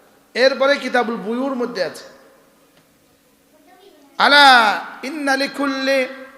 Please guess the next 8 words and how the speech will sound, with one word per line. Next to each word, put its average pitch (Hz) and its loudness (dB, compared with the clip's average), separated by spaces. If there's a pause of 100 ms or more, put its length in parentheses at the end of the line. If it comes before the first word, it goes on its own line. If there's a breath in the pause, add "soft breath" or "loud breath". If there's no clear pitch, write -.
(460)
মালিকিন 214 0 (1300)
হেমান", 190 -4 (800 soft breath)
সমস্ত 294 -4
বাদশাদের 196 -2
কি 240 -2
আছে? 269 -4 (920)
তার 220 2
নিজস্ব 262 -2